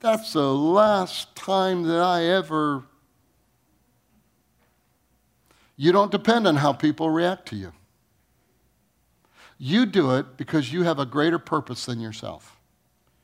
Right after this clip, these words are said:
God has told you something, and watch this,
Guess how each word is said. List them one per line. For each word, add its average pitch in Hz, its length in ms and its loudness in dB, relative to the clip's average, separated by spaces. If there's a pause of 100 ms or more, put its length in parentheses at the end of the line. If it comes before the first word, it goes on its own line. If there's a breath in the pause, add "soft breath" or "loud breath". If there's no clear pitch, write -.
(380)
God 143 240 6
has 135 240 -4
told 139 320 -6
you 123 100 -8
something, 107 540 -6 (500 soft breath)
and 143 680 2
watch 151 380 2
this, 127 340 -2